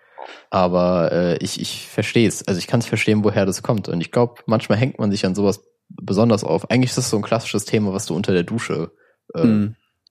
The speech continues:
Speaker 1: äh, bedenken würdest, so.
Speaker 2: Aber eigentlich
Speaker 1: Was
Speaker 2: geben
Speaker 1: ist eine
Speaker 2: doch
Speaker 1: Schranke?
Speaker 2: Schranken ist doch wie so ein bisschen, „Hier, halt mal an.“ So, die haben keine richtige Macht. Weil wenn da eine Wand ist, da kommst du einfach nicht durch mit dem Auto. Eine Schranke sagt einfach nur so, „Hier,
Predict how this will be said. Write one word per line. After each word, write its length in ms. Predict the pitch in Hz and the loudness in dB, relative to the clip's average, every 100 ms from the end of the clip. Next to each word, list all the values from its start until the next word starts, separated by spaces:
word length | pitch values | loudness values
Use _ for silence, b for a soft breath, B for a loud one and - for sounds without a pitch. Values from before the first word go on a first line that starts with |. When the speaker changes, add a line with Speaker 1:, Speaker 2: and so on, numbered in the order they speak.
| _ _ - | _ _ -6
Speaker 1:
äh, 180 | 82 78 | -4 -4
bedenken 440 | 78 82 85 80 85 | -4 -2 -2 -2 -4
würdest, 260 | 80 - | -4 -4
so. 220 | 78 80 B B B | -6 -8 B B B
Speaker 2:
Aber 320 | - - 110 | -8 -2 0
eigentlich 140 | 98 165 | 2 2
Speaker 1:
Was 60 | 120 | 2
Speaker 2:
geben 100 | 151 | 2
Speaker 1:
ist 60 | |
eine 80 | 139 | 2
Speaker 2:
doch 80 | 120 | 0
Speaker 1:
Schranke? 600 | - - 90 95 76 - _ _ _ - | -2 -4 -4 -4 -8 -8 _ _ _ -8
Speaker 2:
Schranken 400 | - - 156 147 | -4 0 0 2
ist 120 | - | 0
doch 120 | 120 | 2
wie 80 | 131 | 2
so 100 | 127 | 4
ein 40 | |
bisschen, 440 | 120 120 123 117 - _ _ _ - | 2 2 2 2 -2 _ _ _ -4
„Hier, 240 | - 117 | 0 2
halt 180 | 113 110 | 2 2
mal 120 | 95 | 2
an.“ 240 | 90 78 - _ _ - | 2 -2 -4 _ _ -4
So, 160 | 92 | 0
die 100 | 90 | 2
haben 100 | 120 | 2
keine 220 | - 127 | 2 2
richtige 300 | 117 - 92 | 2 2 2
Macht. 420 | 85 85 - - - _ _ _ _ _ _ | 2 0 -2 -10 -20 _ _ _ _ _ _
Weil 120 | - | 0
wenn 100 | 113 | 2
da 40 | 110 | 4
eine 180 | 92 92 | 4 4
Wand 220 | 120 160 | 2 4
ist, 60 | |
da 80 | 139 | 2
kommst 260 | - 113 - | 2 0 2
du 40 | |
einfach 160 | 98 87 | 2 0
nicht 180 | 80 - | 0 0
durch 120 | 123 | 2
mit 80 | 78 | 0
dem 60 | 55 | 0
Auto. 220 | 78 80 | -2 0
Eine 80 | 82 | -2
Schranke 400 | - 107 131 127 | -2 0 0 0
sagt 180 | - | 0
einfach 140 | 107 113 | 0 0
nur 80 | 113 | 0
so, 60 | |
„Hier, 300 | 107 - 156 | 0 2 2